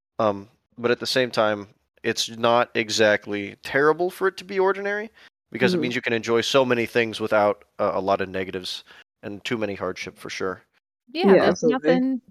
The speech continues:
Speaker 3: nothing wrong with ordinary. I think I'm, I'm, my nerd's about to show, but, like, <laughs> like,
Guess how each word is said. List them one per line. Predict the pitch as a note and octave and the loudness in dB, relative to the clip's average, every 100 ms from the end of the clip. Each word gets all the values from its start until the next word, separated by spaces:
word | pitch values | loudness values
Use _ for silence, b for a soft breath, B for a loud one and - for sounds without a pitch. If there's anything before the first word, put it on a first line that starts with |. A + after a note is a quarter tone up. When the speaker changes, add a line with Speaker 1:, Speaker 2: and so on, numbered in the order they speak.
| _ | _
Speaker 3:
nothing | F#3 A3+ B3+ B3+ A3+ | -4 -4 0 0 2
wrong | G#3+ G3+ | 2 0
with | G3 | -2
ordinary. | - F3 E3+ D#3+ D#3 E3 | -2 -4 -2 -2 0 0
I | |
think | G3 C#4+ A3+ | 4 2 4
I'm, | G#3 G#3 - | 4 2 2
I'm, | G3 F#3+ | -2 0
my | F#3 F#3+ | 0 0
nerd's | F3+ F3 E3+ | 2 -2 -2
about | D#3+ D3+ - | -2 -4 -4
to | E3 | -10
show, | - E3 D#3+ | -8 -8 -6
but, | E3 - | -6 0
like, | E3 D#3+ - b b b b b | -2 -2 -10 b b b b b
<laughs> | _ _ _ _ | _ _ _ _
like, | - D#4+ | 6 8